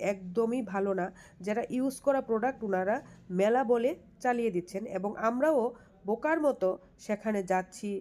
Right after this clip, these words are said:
এবং সেখান থেকে আমরা ক্রয় করছি। যাই হোক, আমি বিভিন্ন সময় বিভিন্ন ব্লগ আমি আপনাদের সামনে তুলে ধরি, আমি যেখানে যাই সেখানে ব্লগটা একটু করার চেষ্টা করি এবং আপনাদের সামনে কিন্তু আমি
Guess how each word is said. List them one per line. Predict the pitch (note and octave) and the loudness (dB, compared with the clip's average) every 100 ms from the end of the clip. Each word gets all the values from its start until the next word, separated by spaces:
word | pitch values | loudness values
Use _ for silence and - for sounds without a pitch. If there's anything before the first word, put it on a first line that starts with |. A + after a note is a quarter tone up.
| - - - | -10 -20 -6
এবং | F#3 F3 | -2 -2
সেখান | F3+ G3+ G3 A3+ | -2 -4 -2 -4
থেকে | A3+ A3 F#3 | -4 -2 -2
আমরা | E3+ E3 | -2 -4
ক্রয় | - F#3+ F#3 | 0 0 0
করছি। | D#3+ - - - - - - - | -6 -10 -18 -20 -20 -20 -20 -12
যাই | G#3 B3+ C4+ | 0 2 4
হোক, | C#4+ D#4+ - - - | 0 -2 -8 -20 -6
আমি | B3 B3+ | -4 -2
বিভিন্ন | C4+ D4 D4+ | -2 0 -2
সময় | C#4+ C#4 C#4+ | 0 0 0
বিভিন্ন | A#3 A#3 B3 B3 | 0 -2 -2 0
ব্লগ | G3 G3+ G#3 | 2 2 2
আমি | A3+ A3 G#3+ | -2 -2 -4
আপনাদের | G#3 G3 G3 - | -4 -4 -6 -6
সামনে | G3 F#3+ | -6 -6
তুলে | F#3+ G3 | -6 -6
ধরি, | G3 G#3 A3 A#3+ - - | -4 -4 -6 -10 -18 -12
আমি | - G#3+ | -6 -4
যেখানে | G3 G3+ A3 A3 | -2 -2 -2 -2
যাই | F3+ F#3 G#3 | 0 0 0
সেখানে | - F#3+ G3 F#3+ | -4 -6 -4 -4
ব্লগটা | F3 F3 F3 G#3+ | -2 -2 -2 -8
একটু | G3+ G3+ | -8 -4
করার | F#3+ F#3 F#3 | -2 -2 -2
চেষ্টা | G3+ F#3+ G#3 | -8 -8 -6
করি | G#3 A3+ A#3+ - _ | -4 -6 -8 -20 _
এবং | F#3 F#3 F#3+ F#3+ _ _ | -2 0 0 -4 _ _
আপনাদের | - A#3 C4+ C4 D4 | -6 -2 0 0 -2
সামনে | C#4 B3+ A#3 A3 | -4 -4 -2 -2
কিন্তু | G#3+ G3+ F#3 F#3 | -4 -6 -4 -2
আমি | F3 | 0